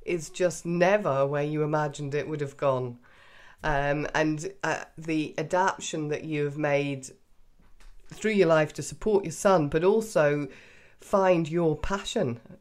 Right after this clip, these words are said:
It's, it's like you found your, your, your heart, your soul, and what's really, really important to you, um, which is, is like destiny, isn't it?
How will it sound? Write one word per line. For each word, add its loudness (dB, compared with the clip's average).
It's, -4
it's -4
like 2
you -8
found 0
your, -4
your, -10
your -4
heart, 0
your -6
soul, 2
and -2
what's -4
really, -2
really -4
important -8
to -6
you, -8
um, -4
which -8
is, -8
is -12
like -6
destiny, -4
isn't -6
it? -8